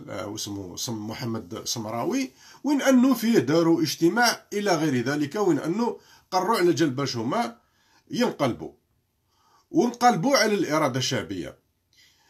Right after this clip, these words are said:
علاش أنا ربطت، آه، واش اسمه هذا يناير بالانقلاب في الجزائر؟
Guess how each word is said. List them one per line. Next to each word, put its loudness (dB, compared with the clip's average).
علاش 4
أنا 2
ربطت، -2
آه، -2
واش 2
اسمه 2
هذا 2
يناير 4
بالانقلاب -4
في -2
الجزائر؟ -4